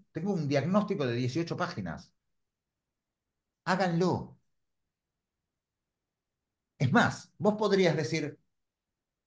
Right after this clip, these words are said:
"Voy a hacer una capacitación, no con ustedes, en otro lado". Vos te haces el diagnóstico este antes de empezar, haces la capacitación y lo haces después. Si el, el gráfico se agrandó, aprendiste. Si el gráfico se achicó, que también es una posibilidad,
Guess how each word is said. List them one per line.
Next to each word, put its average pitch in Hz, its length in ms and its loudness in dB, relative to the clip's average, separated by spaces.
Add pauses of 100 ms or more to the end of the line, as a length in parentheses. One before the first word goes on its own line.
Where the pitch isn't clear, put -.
"Voy 208 180 4
a - 20 6
hacer 208 200 4
una 160 180 2
capacitación, 135 680 0
no 202 140 0
con 117 140 -2
ustedes, 76 540 -8
en 110 120 -4
otro 123 260 -4
lado". 71 360 -6 (600)
Vos 233 180 2
te 214 80 4
haces 170 220 0
el 139 100 2
diagnóstico 127 600 0
este 135 380 -4
antes 147 300 0
de 117 60 0
empezar, 101 500 -6 (340)
haces 147 260 0
la 139 160 0
capacitación 113 640 -4
y - 40 -6
lo 107 100 -2
haces 120 160 -4
después. 85 440 -8
Si - 220 -4
el, 170 360 -4
el 151 100 -4
gráfico 165 360 0
se 131 100 -4
agrandó, 131 440 2
aprendiste. 98 640 -4 (120)
Si - 140 -8
el 165 100 -2
gráfico 233 440 0
se 226 200 6
achicó, 139 600 2
que - 100 -14
también 175 300 2
es 120 80 0
una 104 140 -4
posibilidad, 98 500 -4